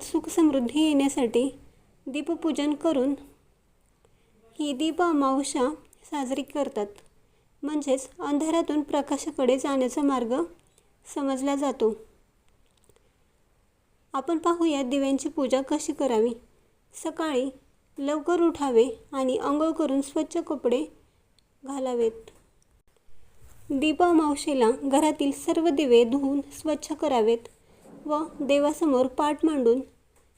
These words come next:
सुंदर पाटाभोवती रांगोळी काढावी व त्यावर एखादं स्वच्छ लाल कापड अंथरून निरंजन, समई, अ, तसेच घरातील विविध दिवे, पिठाने बनवलेले दिवे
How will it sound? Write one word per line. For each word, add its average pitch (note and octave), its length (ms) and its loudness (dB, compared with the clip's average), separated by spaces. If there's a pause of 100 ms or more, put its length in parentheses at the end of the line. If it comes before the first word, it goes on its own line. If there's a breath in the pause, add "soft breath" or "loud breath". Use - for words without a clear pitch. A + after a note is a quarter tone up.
(100)
सुंदर E4 440 0
पाटाभोवती D4 920 -2 (100)
रांगोळी C4+ 420 4
काढावी A#3+ 480 -2 (460 soft breath)
व C#4 120 -4
त्यावर D4 480 0
एखादं C#4+ 420 -2
स्वच्छ D#4+ 460 -4
लाल D4+ 320 2
कापड C#4 400 0
अंथरून D4+ 440 -2 (200)
निरंजन, C4+ 600 -2
समई, C4+ 580 -2 (680 soft breath)
अ, B3 120 0 (100)
तसेच D#4 300 0
घरातील C#4+ 420 0
विविध C4+ 340 0
दिवे, B3 460 4 (260)
पिठाने D4+ 360 -4
बनवलेले C4 560 -2
दिवे B3+ 300 -2